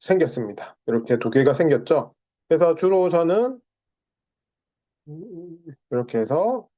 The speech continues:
두 개를 이렇게 나란히 놔두셔도 되고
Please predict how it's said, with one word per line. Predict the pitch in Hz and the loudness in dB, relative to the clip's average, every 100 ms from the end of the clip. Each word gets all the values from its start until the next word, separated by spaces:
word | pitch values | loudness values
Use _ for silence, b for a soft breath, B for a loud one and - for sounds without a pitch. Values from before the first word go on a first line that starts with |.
| _ _ | _ _
두 | - 120 | -10 -4
개를 | 139 156 185 208 170 | -2 0 -2 -4 -6
이렇게 | 127 123 - 120 117 B B _ | -6 -6 -4 -4 -4 B B _
나란히 | - 123 156 185 | -2 2 2 2
놔두셔도 | 151 120 165 160 147 185 147 | 0 -2 -2 -2 -2 -2 -2
되고 | 123 117 143 226 254 | -2 -4 -2 -4 -4